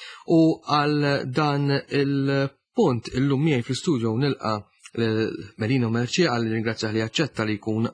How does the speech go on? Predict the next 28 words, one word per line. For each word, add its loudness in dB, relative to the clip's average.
magħna, 2
em, -2
dal-għodu 2
Merino -2
kien -2
il-persuna 0
li -2
ħadem -2
fuq -4
din 2
il-konferenza, -2
apparti -2
x-xogħol -2
anke -6
dirett -2
li 0
jagħmel, -2
em, -2
fil-qasam -4
tal-saħħa -2
u -2
sigurtà -2
fuq -6
il-post -4
tax-xogħol -4
tramite -4
il-ħidma -2
tiegħu, -4